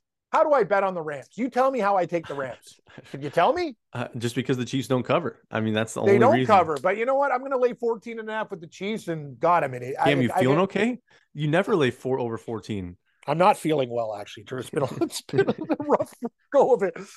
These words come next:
Speaker 1: Anyway, I had a good week last week betting, but I'm dealing with other stuff here. It's, uh, anyway, let's, who cares about my problems?
Speaker 2: All right.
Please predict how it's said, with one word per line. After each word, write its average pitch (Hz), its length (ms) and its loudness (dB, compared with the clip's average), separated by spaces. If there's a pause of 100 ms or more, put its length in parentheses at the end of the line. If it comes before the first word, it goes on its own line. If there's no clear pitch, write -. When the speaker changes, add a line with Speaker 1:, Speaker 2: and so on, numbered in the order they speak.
(120)
Speaker 1:
Anyway, 226 200 6
I 233 40 6
had 294 80 4
a 233 40 -2
good 247 140 0
week 240 160 -4
last 185 260 2
week 165 220 -6
betting, 170 320 2
but 147 80 -2
I'm 156 160 -4
dealing 214 180 -4
with 180 140 -4
other 165 220 0
stuff 123 320 -8
here. 113 160 -16 (120)
It's, 117 200 -12
uh, 131 240 0 (340)
anyway, 139 300 -2 (160)
let's, - 280 -16 (220)
who 147 60 -18
cares 143 240 -8
about 120 140 -8
my 107 100 -12
problems? - 380 -10
Speaker 2:
All 113 100 0
right. 95 160 -4